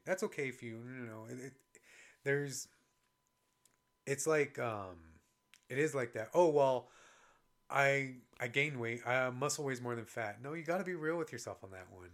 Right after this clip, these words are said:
You know, there, there's, you gotta, you gotta have some more understanding behind that. Or, um, where was I going with the, the, that one? I think, I think with weighing yourself,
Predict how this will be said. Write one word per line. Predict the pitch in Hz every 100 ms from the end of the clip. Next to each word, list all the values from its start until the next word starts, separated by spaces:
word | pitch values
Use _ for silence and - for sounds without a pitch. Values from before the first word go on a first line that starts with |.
| 87
You | 117 113
know, | 117 117
there, | 123
there's, | 123 131 120 - - - - -
you | 117
gotta, | 123 139 151
you | 139
gotta | 117 117 135
have | 120 131 127 120 -
some | - 120 110
more | 117 123 123 120 117 - - - - - - -
understanding | 131 131 - 127 127
behind | 117 98 104
that. | 101 104 -
Or, | 127 135 135 131 117
um, | 117 110 104 95 87 87 87 _ _ _ _ - - _ - _ -
where | 120
was | 123
I | 117
going | 107 113 113
with | 107 101 113
the, | 113 113 117 117
the, | 110 101 98 98 - _ _ _ _ -
that | 117 120
one? | 113 110 - -
I | 120
think, | 160 147 139 _ - - - _ _ _ _ _ _ _ _ _ _ _ _ _ _ _ -
I | 131
think | 151 139
with | 135 -
weighing | 104 117 135 143
yourself, | 143 - 151 151 - - -